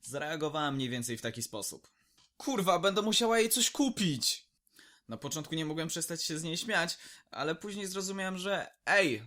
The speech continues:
tu chodzi o coś więcej. Zadziałała tu bowiem reguła wzajemności.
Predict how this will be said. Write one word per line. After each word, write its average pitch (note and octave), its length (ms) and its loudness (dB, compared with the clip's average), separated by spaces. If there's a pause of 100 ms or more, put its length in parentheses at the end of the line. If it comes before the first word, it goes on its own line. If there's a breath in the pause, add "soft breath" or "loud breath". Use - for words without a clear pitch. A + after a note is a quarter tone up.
(180)
tu - 100 -12
chodzi G3 260 -2
o F3+ 60 0
coś E3+ 180 -2
więcej. A2 460 -2 (160)
Zadziałała D#3+ 540 -2
tu D3+ 160 -8
bowiem D#3 340 -2
reguła A#2 320 -2
wzajemności. B2+ 760 -4